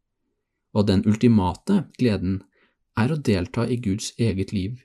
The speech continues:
i himmelen. Men vi har også gleden over livet i Gud her nede, hjulpet av nåden, sakramentene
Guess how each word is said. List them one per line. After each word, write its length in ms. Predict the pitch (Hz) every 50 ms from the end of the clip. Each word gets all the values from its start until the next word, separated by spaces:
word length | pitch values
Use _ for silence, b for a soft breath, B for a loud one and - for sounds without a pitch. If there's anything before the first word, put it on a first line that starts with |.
| _ _ _
i 140 | - 92 90
himmelen. 380 | - 92 85 78 80 80 87 - - _ _ _ _ _ _ _ _ _ _ _ _ _ _ _ _ _ _ _ _ _ _ _ _ _ _ -
Men 140 | 107 101 101
vi 60 | 98 98
har 140 | 98 95 -
også 380 | - 107 - - - 202 214 214 - - - _ _ _ _ _ _ _ _ - - -
gleden 480 | - 143 127 117 110 95 87 92 113 135
over 240 | 107 104 98 104 98
livet 520 | 98 95 92 90 95 110 123 135 135 - - _
i 140 | - 131 175
Gud 380 | 175 - 117 110 110 120 123 120 -
her 120 | 104 90 98
nede, 360 | 98 85 85 - - 107 117 - _ _ _ _ _ b b b b b b b b b
hjulpet 380 | 131 117 98 - - - - 90
av 100 | 95 110
nåden, 380 | 107 98 95 76 90 110 175 185 - _ _ _ _
sakramentene 840 | - - 104 - - 107 98 95 82 85 - _ 104 117 170 185